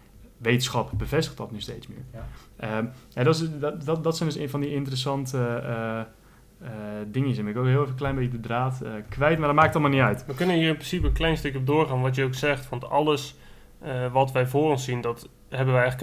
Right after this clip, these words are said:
Speaker 3: een naam gegeven. Want een stoel geef je een naam, want dit zijn, dit is een stoel, dit is een tafel.
Speaker 2: Het is een afspraak die we hebben gemaakt.
Speaker 3: Het is een
Speaker 2: We noemen
Speaker 3: afspraak.
Speaker 2: dit zo.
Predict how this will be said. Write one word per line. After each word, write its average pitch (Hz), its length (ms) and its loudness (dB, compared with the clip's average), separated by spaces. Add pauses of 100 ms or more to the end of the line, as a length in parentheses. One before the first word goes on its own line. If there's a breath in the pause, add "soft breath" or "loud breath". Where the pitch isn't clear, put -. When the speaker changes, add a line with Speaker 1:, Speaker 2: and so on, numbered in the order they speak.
(100)
Speaker 3:
een 127 60 8
naam 139 140 6
gegeven. 123 520 -8 (340)
Want - 120 -12
een 120 80 -4
stoel 151 320 4
geef 131 240 2
je 131 60 -4
een 123 60 0
naam, 135 220 6
want 120 120 -2
dit 131 120 0
zijn, 127 200 2 (160)
dit 135 160 2
is 127 40 0
een 131 80 -4
stoel, 143 260 2
dit 135 100 4
is 127 60 0
een 131 80 -2
tafel. 131 480 6
Speaker 2:
Het - 80 -12
is 123 60 -6
een 127 80 -2
afspraak 104 500 -2
die 110 100 -6
we 104 60 -6
hebben 101 180 -10
gemaakt. 95 240 -8
Speaker 3:
Het 147 100 0
is 135 60 4
een 143 60 4
Speaker 2:
We - 80 2
noemen 151 160 6
Speaker 3:
afspraak. 143 260 6
Speaker 2:
dit 160 100 -4
zo. 95 260 -2